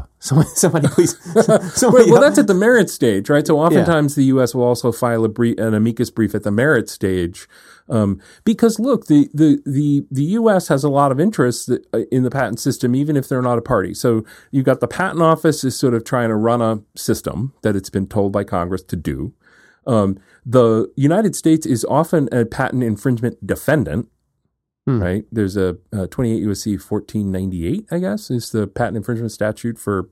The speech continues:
Speaker 2: for the United States.
Speaker 1: Yeah, I'd repeal that one right away.
Speaker 2: Um, <laughs> and there's a, there's a, a, a, I can't remember now if it's called federal programs or, but there's a part of the civil division in the Justice Department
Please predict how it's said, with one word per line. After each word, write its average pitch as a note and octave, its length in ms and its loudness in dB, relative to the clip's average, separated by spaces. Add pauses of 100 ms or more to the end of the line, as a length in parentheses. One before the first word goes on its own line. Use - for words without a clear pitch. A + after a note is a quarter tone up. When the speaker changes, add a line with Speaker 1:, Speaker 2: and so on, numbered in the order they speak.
Speaker 2:
for A2+ 180 -4
the G#2 80 -6
United G2 380 -4
States. - 420 -4
Speaker 1:
Yeah, G2 200 0
I'd F#2 100 -4
repeal F#2 360 -2
that F#2+ 160 0
one F2 120 -4
right F2+ 160 -2
away. E2 180 -2
Speaker 2:
Um, A#2+ 280 0 (1080)
<laughs> - 20 -8 (960)
and E3+ 200 6
there's E3+ 200 6
a, C#3 280 4
there's D3 260 4
a, A#2+ 320 4
a, A2+ 220 0 (180)
a, - 160 -4 (520)
I A#2+ 80 -8
can't F3+ 220 -4
remember E3 300 2
now B2 260 0
if A2+ 100 -6
it's A2+ 120 -8
called A2 220 -6
federal B2+ 280 0
programs D3+ 840 -2
or, A#2 220 0
but C#3+ 240 0
there's D#3 180 4
a D#3 60 4
part G#3+ 260 2
of F#3+ 60 2
the E3+ 80 2
civil F#3 360 2
division C#3+ 800 0
in B2 160 0
the A#2 80 -2
Justice D#3 420 -2
Department A2+ 460 -2